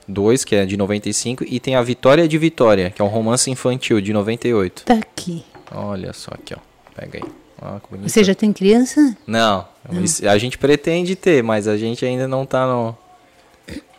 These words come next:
Speaker 1: ainda tem que fazer a criança Blumencast e dar uma, crescer um pouquinho.
Speaker 2: Ah, então vocês levam desse
Speaker 1: Ah,
Speaker 2: pra,
Speaker 1: legal.
Speaker 2: pra quando chegar a criança.
Speaker 1: Ah, maravilha. Vai ser guardado
Speaker 2: É,
Speaker 1: pra
Speaker 2: é um,
Speaker 1: isso,
Speaker 2: é um,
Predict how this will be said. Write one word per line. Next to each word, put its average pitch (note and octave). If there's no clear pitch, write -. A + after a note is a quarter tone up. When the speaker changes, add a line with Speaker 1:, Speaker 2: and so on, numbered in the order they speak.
Speaker 1:
ainda A2
tem B2
que A#2
fazer A#2+
a A#2
criança A#2+
Blumencast A#2
e G#2
dar G2+
uma, G2+
crescer A2
um G#2+
pouquinho. G#2
Speaker 2:
Ah, E3+
então F#3
vocês F3+
levam F#3+
desse F#3+
Speaker 1:
Ah, G#3
Speaker 2:
pra, -
Speaker 1:
legal. G#3+
Speaker 2:
pra F#2+
quando B3
chegar G#3+
a G#3+
criança. F#3
Speaker 1:
Ah, G#2+
maravilha. G2
Vai F#2
ser G2
guardado G#2
Speaker 2:
É, G3+
Speaker 1:
pra G#2+
Speaker 2:
é B2+
um, -
Speaker 1:
isso, E3+
Speaker 2:
é F#3
um, F#3